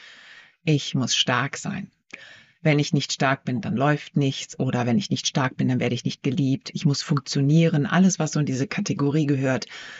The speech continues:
stark sein, funktionieren müssen. Auch so ein bisschen,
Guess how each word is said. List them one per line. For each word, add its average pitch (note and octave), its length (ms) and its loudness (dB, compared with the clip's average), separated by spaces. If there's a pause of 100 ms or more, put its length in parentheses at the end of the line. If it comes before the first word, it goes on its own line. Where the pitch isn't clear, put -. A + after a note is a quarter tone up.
(140)
stark C#3+ 480 0
sein, C3+ 320 0
funktionieren C#3 840 0
müssen. C#3 420 2 (420)
Auch F3 180 2
so - 140 2
ein D#3+ 80 4
bisschen, F3 460 2